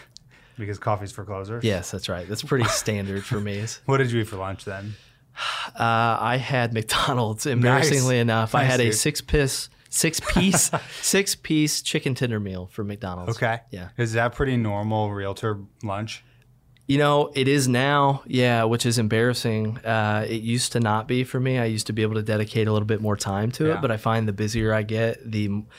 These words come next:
Speaker 2: the less, uh, focus I put on eating, and I'm just,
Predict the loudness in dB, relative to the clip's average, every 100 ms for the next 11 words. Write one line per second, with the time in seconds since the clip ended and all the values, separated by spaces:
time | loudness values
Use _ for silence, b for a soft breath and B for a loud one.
0 | B B B B 0 4 4 4 2 0
1 | 0 -2 -2 0 0 0 0 0 -2 0
2 | 0 0 -2 -4 -8 -6 -2 0 0 -2
3 | -2 -4 -4 -4 -6